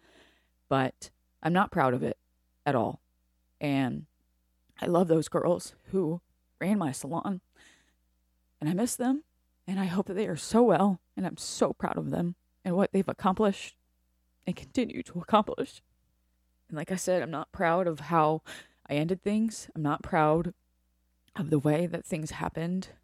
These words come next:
Um, but I hope that they know that I think about them all the time. I'm so proud of them. I'm proud of them for persevering, and I'm sorry. I'm sorry for the things that have happened. But just know,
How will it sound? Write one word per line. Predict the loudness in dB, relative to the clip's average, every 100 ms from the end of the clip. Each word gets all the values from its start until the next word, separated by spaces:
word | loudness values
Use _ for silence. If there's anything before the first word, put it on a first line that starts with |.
| _ _ -10
Um, | -8 -8 -10 -12 _ _ _
but | -4
I | -4
hope | -2 -4 -4
that | 0
they | 2
know | 2 0 2 0 -2 -14 -20 _ -2
that | 0
I | 0
think | -2 0
about | -2 0
them | 2
all | 2 0
the | -2
time. | 2 2 0 _
I'm | -14 -10
so | -4 -2 -2
proud | -2 -2
of | 0
them. | 0 -4 -8 _ _ _ _ _ _ _ _ _ -4
I'm | -2
proud | 0 -2
of |
them | -2 -2
for | -4
persevering, | -2 -2 0 0 2 0 0 -8 -20 -20 -6
and | -4 0
I'm | 0
sorry. | 4 6 8 6 2 -2 _ _ -10
I'm | -2
sorry | 2 4 2
for | 2 2
the | 0
things | 2 2 2
that | 0
have | 0
happened. | -2 0 0 -2 -8 _ _ _ _ _ _ _ _ _
But | -2 0
just | -2 -2
know, | 0 0 2 0